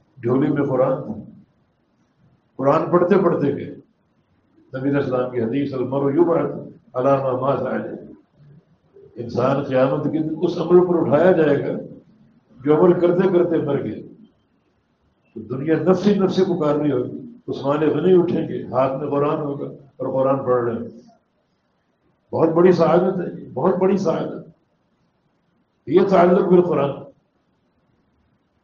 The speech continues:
کثرت سے اور بڑی شد و مد سے قرآن کی تلاوت،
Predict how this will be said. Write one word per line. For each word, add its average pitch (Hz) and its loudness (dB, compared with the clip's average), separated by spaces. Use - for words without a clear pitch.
کثرت 202 4
سے - -2
اور 143 -8
بڑی 208 2
شد 180 2
و 170 4
مد 175 4
سے 165 0
قرآن 143 0
کی 139 -4
تلاوت، 117 -4